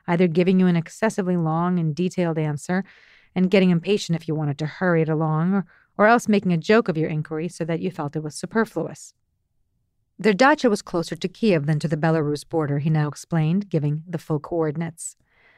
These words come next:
Still, it seemed odd to Shura that they should have traveled in that direction, with troops still filtering down from the north.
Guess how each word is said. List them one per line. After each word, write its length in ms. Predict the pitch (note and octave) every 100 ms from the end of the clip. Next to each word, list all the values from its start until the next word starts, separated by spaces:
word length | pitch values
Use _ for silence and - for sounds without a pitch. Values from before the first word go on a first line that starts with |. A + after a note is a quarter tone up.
| _ _
Still, 340 | - - A#3 C#4
it 120 | F#3+
seemed 300 | - F3+ D#3+ -
odd 300 | G#3+ A#3+ G3
to 80 |
Shura 320 | E3 - E3 D#3+
that 120 | D3+
they 120 | E3
should 180 | - D3+
have 160 | E3
traveled 460 | - - G#3+ A3+ F3
in 80 | D#3
that 180 | D3 D3
direction, 560 | E3 G#3 A3+ - C3+ - - _
with 160 | F3 -
troops 340 | - A#3+ A3+
still 220 | - F3+
filtering 480 | D#3+ - G3 - E3+
down 320 | E3 E3+ F3
from 160 | E3 E3
the 80 | E3
north. 480 | E3+ F3 E3+ -